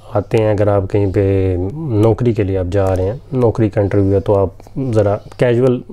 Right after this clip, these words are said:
हुलिये में ना जाएं, formal हुलिये में जाएं। आप, अ, कोई meeting है, आप, अ, वहाँ पे जा रहे हैं, formal लिबास में जाएं। आप किसी बड़ी मजहबी, सियासी, अ,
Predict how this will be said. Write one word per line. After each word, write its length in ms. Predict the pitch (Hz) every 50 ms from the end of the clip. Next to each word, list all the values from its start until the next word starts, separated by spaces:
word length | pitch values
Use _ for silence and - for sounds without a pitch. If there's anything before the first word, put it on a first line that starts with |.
| - -
हुलिये 200 | 127 120 123 127
में 120 | 127 127 127
ना 160 | 120 120 120
जाएं, 160 | 113 120 120 - - -
formal 380 | - 127 120 113 113 113 110
हुलिये 240 | 101 98 95 95 95
में 180 | 95 95 95 95
जाएं। 200 | 98 104 120 135 - - - - - - - - - - - - - - - - -
आप, 220 | 113 104 101 101
अ, 520 | - - 113 107 107 104 104 104 104 104 104
कोई 140 | - 120
meeting 420 | 110 110 107 104 98 127 123 120 110
है, 200 | 110 104 101 95 - - - - - - - - - - - - - -
आप, 280 | 110 101 95 - - -
अ, 40 | 98 92 92 92 92 92 107 135 151 117
वहाँ 200 | 113 107 110 110
पे 140 | 95 117 104
जा 200 | 101 107 101 98
रहे 120 | 98 98
हैं, 80 | 95 -
formal 480 | - 113 104 101 107 113 113 117 120 - - 123 98 98 - - - - - 185 202 160 147 151 127 110 107
लिबास 360 | 110 101 107 107 107 104 - -
में 100 | 117 107
जाएं। 220 | 107 107 107 104 - - - - - - - - - - - - - - - - - -
आप 260 | 107 104 101 - - -
किसी 840 | 104 95 - 107 - - 117 110 110 107 104 104 101 101 101 98 98 - 196 202 240 240 214 196 127 - - - - - 117
बड़ी 500 | 107 101 113 110 110 113 110 107 107 - - -
मजहबी, 480 | 113 110 107 107 104 113 110 104 98 92 - - - - - - - - - - - -
सियासी, 600 | - - - 127 113 104 - - 120 110 107 98
अ, 60 | 95